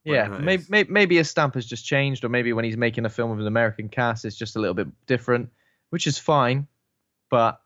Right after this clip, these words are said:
Speaker 1: yeah, this is the essential,
Speaker 2: Yeah.
Speaker 1: uh, Edgar Wright, I'd say.
Speaker 2: And Nick Frost, what is he doing these days? I think he does a few blockbusters here and there, doesn't he?
Speaker 1: Yeah, so he's in the, he's in Tomb Raider as a very sort of minor,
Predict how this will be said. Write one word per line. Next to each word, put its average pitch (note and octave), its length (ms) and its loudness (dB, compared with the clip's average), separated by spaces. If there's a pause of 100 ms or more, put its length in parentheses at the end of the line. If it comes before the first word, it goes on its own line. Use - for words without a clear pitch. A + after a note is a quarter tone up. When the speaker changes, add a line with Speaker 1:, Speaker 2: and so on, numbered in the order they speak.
Speaker 1:
yeah, G#2+ 300 0 (440)
this B2+ 200 0
is G#2+ 260 -10 (120)
the G#2 180 -2 (220)
essential, G2 640 -4 (560)
Speaker 2:
Yeah. G2+ 140 -4
Speaker 1:
uh, G2 160 0 (680)
Edgar G2+ 240 -8
Wright, F#2+ 220 -2
I'd G2 120 -12
say. F#2+ 160 -6 (300)
Speaker 2:
And B2 120 -12
Nick B2+ 140 -10
Frost, - 360 -8 (400)
what A#2+ 180 -14
is B2+ 100 -16
he C3 80 -14
doing C#3+ 220 -14
these F#2+ 160 -14
days? - 380 -18 (180)
I - 60 -20
think B2+ 120 -12
he A#2+ 60 -12
does A#2 120 -12
a G#2 40 -16
few A2 180 -12
blockbusters G2 520 -10
here F#2 160 -12
and F#2+ 120 -16
there, F#2+ 160 -10
doesn't G2 200 -16
he? F2+ 100 -18 (560)
Speaker 1:
Yeah, D#3+ 160 2
so C#3+ 120 0
he's C#3 140 2
in D#3 100 -2
the, C#3 160 0
he's C3 160 0
in C3 120 -2
Tomb D#3 280 0
Raider D3 420 2
as A#2 140 -6
a A2+ 80 -2
very A2+ 400 2
sort G2+ 200 -8
of G#2+ 60 -4
minor, A2 460 0